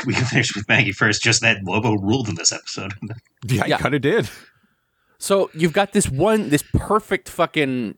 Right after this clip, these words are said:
Speaker 3: twenty minutes of just, like, the death of Superman. You get all that interpersonal stuff.
Speaker 2: Well, and,
Speaker 3: And
Speaker 2: and
Speaker 3: then
Speaker 2: Oh, go ahead.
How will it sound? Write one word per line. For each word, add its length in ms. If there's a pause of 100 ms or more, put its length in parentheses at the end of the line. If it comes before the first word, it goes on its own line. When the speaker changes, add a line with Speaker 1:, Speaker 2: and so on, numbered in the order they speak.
Speaker 3:
twenty 300
minutes 420
of 360
just, 300
like, 400
the 200
death 240
of 100
Superman. 340
You 60
get 200
all 200
that 180
interpersonal 680
stuff. 320
Speaker 2:
Well, 160
and, 300
Speaker 3:
And 100
Speaker 2:
and 60
Speaker 3:
then 400 (300)
Speaker 2:
Oh, 60
go 120
ahead. 120